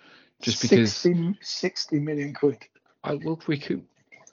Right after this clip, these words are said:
Speaker 1: forty or fifty million of that, I'm sure. So Sarr, Sarr's due back soon, anytime soon. But it's, it's, it's a li-, that was a knock. So maybe we'll see him soon. Bissouma's back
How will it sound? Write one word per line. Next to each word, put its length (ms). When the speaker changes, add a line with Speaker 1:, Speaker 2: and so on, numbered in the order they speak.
Speaker 1:
forty 400
or 60
fifty 320
million 260
of 80
that, 160
I'm 100
sure. 320
So 140
Sarr, 520
Sarr's 480
due 200
back 300
soon, 540
anytime 520
soon. 440
But 140
it's, 380
it's, 280
it's 200
a 40
li-, 340
that 180
was 160
a 40
knock. 320
So 120
maybe 280
we'll 80
see 180
him 200
soon. 260
Bissouma's 440
back 420